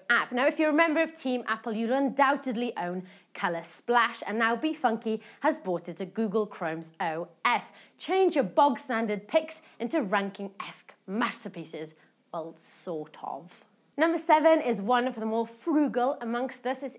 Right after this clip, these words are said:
eBay's extension for Google Chrome O S. Keep an eye on what you're flogging on the world's biggest auction,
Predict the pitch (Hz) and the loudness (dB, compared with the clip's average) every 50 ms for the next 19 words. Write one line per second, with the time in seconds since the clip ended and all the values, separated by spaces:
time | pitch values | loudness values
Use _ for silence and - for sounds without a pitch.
0 | _ - 320 330 339 233 233 214 214 185 208 202 - - - 214 196 196 185 - | _ -2 0 2 2 2 0 -2 -2 -4 -6 -10 -10 -6 -4 -2 -2 -2 -4 -6
1 | 202 190 190 - 254 214 190 190 175 156 175 175 170 170 - - 170 156 160 160 | -8 -8 -4 -4 -4 -4 -4 -6 -4 -4 -4 -6 -6 -6 -10 -8 -6 -6 -6 -6
2 | 160 160 - - 160 156 156 156 - - 202 208 185 180 - - - - - - | -8 -10 -8 -6 -6 -6 -6 -8 -4 0 0 0 0 -2 -8 -16 -20 -20 -20 -20
3 | - _ _ - 320 269 254 277 269 269 247 233 226 226 220 202 202 202 - - | -20 _ _ 0 0 0 2 2 2 2 2 2 0 0 0 0 -2 -6 -6 -8
4 | - 262 294 294 302 226 294 285 262 220 214 196 196 190 196 208 208 196 180 - | -2 4 4 4 6 6 4 4 4 2 -2 -2 -4 -2 0 0 0 0 -2 -8
5 | - _ - - 330 311 220 277 277 277 - - - - 262 294 - - - 294 | -14 _ 2 4 4 6 6 2 0 -2 -8 -12 -4 -2 -2 -2 -2 -4 -4 -2
6 | 277 285 277 | -2 -2 -2